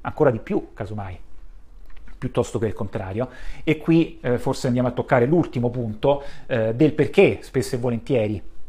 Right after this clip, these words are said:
quello che si sente all'interno degli ambienti olistici, eh, sia farlocco,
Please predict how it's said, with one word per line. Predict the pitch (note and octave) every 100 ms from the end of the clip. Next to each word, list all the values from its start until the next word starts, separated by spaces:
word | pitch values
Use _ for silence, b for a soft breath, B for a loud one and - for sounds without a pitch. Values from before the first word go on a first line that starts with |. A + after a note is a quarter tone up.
| - - - - -
quello | C#3 B2
che | A#2+
si | -
sente | A#2 C3 -
all'interno | A2 A2 C3 A#2+
degli | A#2
ambienti | A#2 B2 A2
olistici, | B2 B2 - G#2 - G#2 B B B
eh, | A#2 G#2+ A2 G#2+ G#2+ G2+
sia | - D3
farlocco, | - C3 C3 A#2 - D3